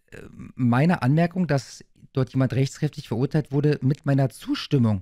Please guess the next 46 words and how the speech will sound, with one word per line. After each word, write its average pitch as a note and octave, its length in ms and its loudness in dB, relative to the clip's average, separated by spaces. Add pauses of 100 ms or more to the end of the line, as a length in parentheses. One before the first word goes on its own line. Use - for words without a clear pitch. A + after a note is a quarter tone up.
dafür, B2 240 0
dass B2 160 -2
das A#2 140 -6
so A2 100 -4
geschehen G#2+ 380 -4
ist. - 200 -10 (440)
Also D#3+ 120 2
ich D#3+ 60 0
bin F#3+ 100 2
ja F#3 80 2
trotzdem F#3+ 280 0
nicht - 280 -4
für F#3+ 280 0
dieses D#3+ 280 -2
Urteil. E3 420 0
Ich A2 100 -6
finde D#3 160 2
das D3 120 0
Urteil C#3 260 2
schwachsinnig. B2+ 640 -2 (380)
Ja, D#3 80 2
und C3+ 160 0
trotzdem A#3 600 2
ist - 280 -4
die D3 120 -2
Aussage F3+ 440 0
von C#3+ 180 0
vorne D3+ 300 0
bis E3+ 140 -8
hinten D#3 160 -2
korrekt. F#3 260 -2
Da D3 60 0
ist C#3 160 -4
jede C#3+ 180 0
Silbe D#3 460 0
korrekt. C#3 540 -2 (200)
Ja, D3 120 0
er D3+ 180 -2
ist D3+ 240 -4
rechtskräftig C#3 500 -2
verurteilt, D#3 400 0
wenn A2 140 -2
wir C3+ 100 0
bei A2+ 80 0
Schlomo A2+ 240 2
sind. F2+ 220 -6